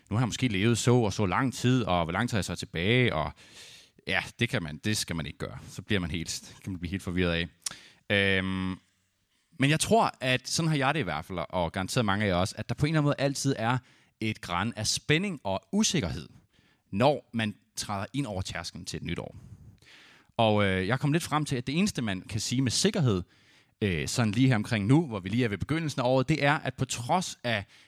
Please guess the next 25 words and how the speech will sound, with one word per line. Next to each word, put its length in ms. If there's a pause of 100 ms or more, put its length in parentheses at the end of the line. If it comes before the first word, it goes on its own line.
(160)
øh, 300
måske 280
nok 200
så 120
gode 360
intentioner, 800
nytårsfortsæt 1080
og 280 (520)
alle 120
mulige 260
dristige 540
beslutninger, 720 (200)
så 340 (120)
det 60
eneste, 200
vi 60
kan 60
sige 120
med 80
sikkerhed, 280
det 160
er, 140
at 140
vi 140
ved 200